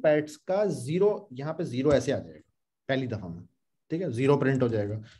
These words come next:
ज़ीरो में क्या मौजूद है इस वक्त? Kitty, Kitty लिखा हुआ आ जाएगा। अच्छा, फिर ये block of code जैसे ही complete होगा, इसको क्या करेगा ये? Increment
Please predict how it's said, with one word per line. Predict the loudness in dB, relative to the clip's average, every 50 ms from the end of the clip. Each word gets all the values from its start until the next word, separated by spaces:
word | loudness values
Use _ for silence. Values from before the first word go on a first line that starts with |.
| _ _ -8
ज़ीरो | -2 2 4 6 6 6
में | 4 4
क्या | 4 4 4
मौजूद | 4 4 4 4 4 4
है | 2
इस | 2 0
वक्त? | -2 -2 -2 -6 -4 -2
Kitty, | -2 0 0 -2 -4 -6 -10 -16 _ _ _ _ _ _ _ _ _ _ _ _ _ -12 -6 -2
Kitty | 0 2 2 2
लिखा | 0 0 0 0 0
हुआ | 0 0
आ | -2
जाएगा। | -4 -4 -6 -6 -8 -12 -14 -16 _ _ -20 -20 _ _ -8
अच्छा, | -8 -6 -6 -6
फिर | -8 -8 -8 -2 0 2 4 4 4 4 2 0 0 0 2 2 4
ये | 4
block | 4 4 4 4 2 2
of | -2 -4 0
code | 0 0 2
जैसे | 2 2 0 0 0
ही | -2
complete | -2 -2 -2 -2 -2 -2 0 0
होगा, | 0 0 0 -2 -2 -4 -8 -16 _ -16
इसको | -14 -12 -8 -2
क्या | -2 -2
करेगा | 0 2 0 2 2 2
ये? | 0 0 -2 -4 -6 -14 _ _ -12 -8 -4 -2 -2
Increment | -2 -2 -2 -2 0 0 0 2 2 2 2 2 2 0 -2 -8